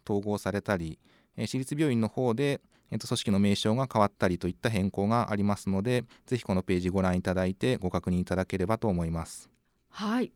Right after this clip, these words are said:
Speaker 2: そして続いては、
Speaker 1: はい。えっと、二十八ページを見ていただきたいと思います。
Speaker 2: はい。
Speaker 1: えっと、こちら、えー、お出かけパスを見せれば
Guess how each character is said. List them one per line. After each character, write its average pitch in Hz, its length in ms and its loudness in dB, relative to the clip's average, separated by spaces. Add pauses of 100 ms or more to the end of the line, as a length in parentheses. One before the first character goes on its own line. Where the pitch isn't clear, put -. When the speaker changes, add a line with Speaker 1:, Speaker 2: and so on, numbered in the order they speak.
(140)
Speaker 2:
そ - 160 -6
し 247 80 -10
て 294 120 -4
続 262 380 -6
い 320 80 -2
て 330 180 -2
は、 196 420 -2 (480)
Speaker 1:
は - 240 -4
い。 120 120 -2 (260)
え 95 100 -6
っ - 20 -6
と、 92 160 -2
二 151 160 4
十 165 100 4
八 - 260 -4
ペ 196 180 2
ー - 20 2
ジ 85 300 -2 (100)
を 113 220 2 (380)
見 113 120 -4
て 95 80 -2
い 87 60 -2
た 95 100 -2
だ 92 80 2
き - 80 -16
た 123 140 0
い 107 60 0
と 95 100 0
思 90 160 2
い 90 80 2
ま 92 120 2
す。 101 240 0
Speaker 2:
は 247 120 0
い。 285 100 -2 (440)
Speaker 1:
え 92 60 -8
っ - 20 -12
と、 92 120 -10
こ - 120 -6
ち - 160 -8
ら、 120 280 2
え 95 160 -4
ー、 - 80 -10
お 98 80 -6
出 127 100 -2
か 151 160 0
け 156 140 -2
パ 160 160 -2
ス - 160 -6
を 95 100 2
見 92 120 0
せ 107 160 -4
れ 92 120 -2
ば 104 260 2